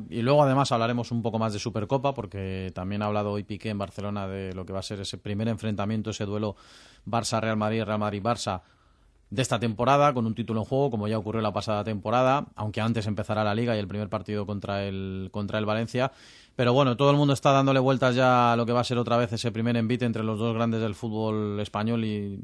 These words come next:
yo diría que a día de hoy del fútbol mundial o europeo por lo menos. Y Arbeloa también ha hablado desde Estados Unidos de lo que es la Supercopa, lo que significa y lo que puede suponerle al Real Madrid.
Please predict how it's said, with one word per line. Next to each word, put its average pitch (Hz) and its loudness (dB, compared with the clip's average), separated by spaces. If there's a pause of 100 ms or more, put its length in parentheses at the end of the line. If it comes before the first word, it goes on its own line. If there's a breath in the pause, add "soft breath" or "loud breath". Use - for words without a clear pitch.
yo 110 -4
diría 110 -2
que 101 -4
a 107 -2
día 110 0
de 107 0
hoy 110 0
del 104 -2
fútbol 110 -2
mundial 104 0
o 113 2
europeo 110 -2
por 107 -4
lo 110 0
menos. 123 0 (380 loud breath)
Y 117 0
Arbeloa 113 2
también 123 2
ha 120 4
hablado 120 4
desde 107 -2
Estados 110 -2
Unidos 117 0
de 113 -2
lo 104 -2
que 104 -6
es 107 -4
la 107 -2
Supercopa, 117 -2
lo 113 0
que 107 -6
significa 120 -2
y 117 -6
lo 107 -2
que 107 -4
puede 107 -4
suponerle 101 -4
al 98 -2
Real 92 -4
Madrid. 107 -8